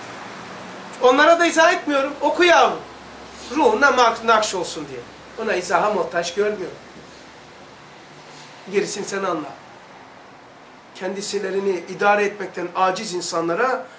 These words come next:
koca Mehdiyet bir cemaatini teslim edip hatıralarına bina etmek Risale-i Nur'un ve cemaatine en büyük ihanettir. Kendisini idare etmekten,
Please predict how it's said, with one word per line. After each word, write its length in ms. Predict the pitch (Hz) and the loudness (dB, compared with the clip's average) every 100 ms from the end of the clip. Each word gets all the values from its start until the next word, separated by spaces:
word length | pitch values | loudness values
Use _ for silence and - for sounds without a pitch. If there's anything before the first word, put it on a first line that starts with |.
| - - | -20 -18
koca 400 | - 202 196 202 | 0 2 2 0
Mehdiyet 600 | 175 190 190 - 226 247 | 2 0 0 -2 -4 -2
bir 140 | 196 175 | -8 -4
cemaatini 600 | 185 185 180 190 180 160 | -4 -2 -2 -2 -6 -4
teslim 320 | 175 - 240 | -6 -4 0
edip 260 | 208 247 - - - - | 0 0 -8 -20 -20 -6
hatıralarına 760 | 202 208 226 220 214 - 165 208 | -4 0 4 4 4 4 2 4
bina 220 | 208 254 | 4 4
etmek 380 | 214 254 285 285 - 175 | 4 0 -2 -2 -14 -8
Risale-i 640 | - 202 220 220 208 220 226 | -4 -2 0 4 6 6 4
Nur'un 360 | 226 254 254 | 4 4 6
ve 140 | 226 226 | 4 4
cemaatine 580 | 220 226 214 240 294 - - - | 2 4 2 4 2 2 -4 2
en 160 | 359 311 | 2 4
büyük 220 | 294 262 | 2 2
ihanettir. 600 | 233 220 165 - - 131 - - - - - - - - - - - - - - - - | 2 4 2 -6 -16 -20 -20 -20 -20 -20 -20 -20 -20 -20 -20 -20 -20 -20 -20 -20 -20 -10
Kendisini 440 | 202 214 233 262 | -2 -2 -2 -2
idare 340 | 254 254 277 302 | 2 4 6 4
etmekten, 600 | 302 262 254 247 226 | 2 0 4 2 2